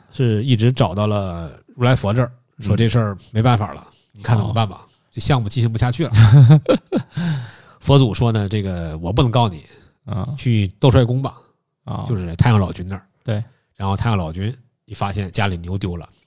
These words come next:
Speaker 2: 哦。
Speaker 1: 然后下界把这个牛给
Speaker 2: 看来太上老君挺有钱的，家里牛丢都不知道。
Speaker 1: <laughs> 包括这个很多兵器啊，你看这个金箍棒，
Speaker 2: 嗯。
Speaker 1: 八戒用的耙子，
Speaker 2: 嗯。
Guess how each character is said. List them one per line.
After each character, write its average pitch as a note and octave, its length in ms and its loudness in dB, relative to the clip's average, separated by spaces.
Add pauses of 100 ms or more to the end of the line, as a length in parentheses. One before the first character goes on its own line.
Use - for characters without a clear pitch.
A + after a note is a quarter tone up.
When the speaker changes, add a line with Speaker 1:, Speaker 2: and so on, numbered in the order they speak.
(100)
Speaker 2:
哦。 G#2+ 340 -6
Speaker 1:
然 G#2 100 0
后 F2+ 120 0
下 F#2+ 240 2
界 G#2 280 0
把 F#2 120 -8
这 F2 100 -6
个 F2 80 -4
牛 E2+ 220 -8
给 D#2 160 -16 (100)
Speaker 2:
看 - 180 -2
来 C#3+ 80 0
太 D3+ 180 0
上 D3+ 120 6
老 G#2 120 0
君 C3 480 0
挺 C#3 180 2
有 A#2+ 100 6
钱 F#2+ 260 0
的， A2+ 160 -2
家 A2+ 140 -2
里 A2+ 120 2
牛 G#2 240 4
丢 G#2+ 200 4
都 G2 100 0
不 F#2+ 120 -4
知 F#2+ 80 -2
道。 - 140 -6 (440)
Speaker 1:
<laughs> - 440 -18
包 E3 140 6
括 F3+ 200 6
这 E3 120 8
个 C3+ 100 6
很 G2+ 160 4
多 E3+ 300 8
兵 E3 160 2
器 D#3 200 4
啊， G2+ 200 2
你 G#2+ 80 -2
看 C#3+ 180 2
这 B2+ 140 8
个 G#2+ 180 4
金 D3+ 160 2
箍 D3+ 80 2
棒， D3 300 2 (380)
Speaker 2:
嗯。 G#2+ 100 -2
Speaker 1:
八 C#3+ 160 6
戒 D#3 160 6
用 D3+ 140 8
的 A#2+ 140 8
耙 G2+ 340 0
子， D3+ 140 2 (140)
Speaker 2:
嗯。 F#2+ 280 0